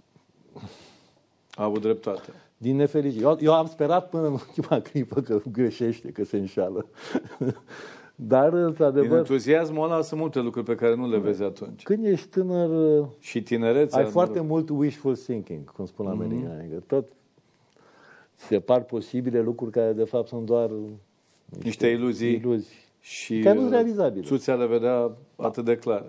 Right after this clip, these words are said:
Speaker 2: Le vedea foarte clar. Că a spus, "Da, că e clar, că nu fac asta, nu fac asta."
Speaker 1: Și ați mai vorbit până la stingerea lui despre
Speaker 2: Puțin,
Speaker 1: ce
Speaker 2: că după aia s-a bolnăvit din ce în ce mai tare. A mai trăit un, un pic, dar nu mai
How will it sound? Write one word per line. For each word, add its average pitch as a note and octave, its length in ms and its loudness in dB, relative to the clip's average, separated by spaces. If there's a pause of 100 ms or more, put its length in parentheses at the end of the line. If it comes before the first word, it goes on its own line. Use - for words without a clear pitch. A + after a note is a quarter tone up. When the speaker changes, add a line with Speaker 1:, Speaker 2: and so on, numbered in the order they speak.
Speaker 2:
Le A#2+ 80 -6
vedea G#2+ 200 -4
foarte - 220 -18
clar. - 200 -20
Că - 80 -6
a F3+ 40 0
spus, F3+ 200 -2
"Da, E3+ 160 2
că D3+ 100 -4
e F3+ 40 2
clar, F3 280 4
că - 120 -16
nu C3+ 120 -8
fac B2+ 280 -4
asta, C#3 240 -4
nu A#2 80 -8
fac - 280 -6
asta." E2 80 -6
Speaker 1:
Și D#2+ 140 -6
ați B2 160 2
mai A#2+ 140 0
vorbit A#2 340 0
până C3 240 -4
la A#2 220 0
stingerea A2 500 -2
lui A#2+ 200 0
despre A2+ 440 -4
Speaker 2:
Puțin, G#3+ 360 2
Speaker 1:
ce D3+ 60 0
Speaker 2:
că C#3+ 80 2
după C#3 160 4
aia C3+ 240 4
s-a B2 200 0
bolnăvit B2 440 -2
din G#2+ 100 -6
ce - 120 -6
în G#2+ 60 0
ce G#2+ 100 -6
mai G2+ 220 -2
tare. D3+ 180 2
A F#3 40 -2
mai G#3 180 -2
trăit A#2+ 360 -2
un, F#2+ 100 -10
un F#2+ 260 -8
pic, A#2 300 -6
dar A2 140 -4
nu D2+ 200 -14
mai F#2 180 -16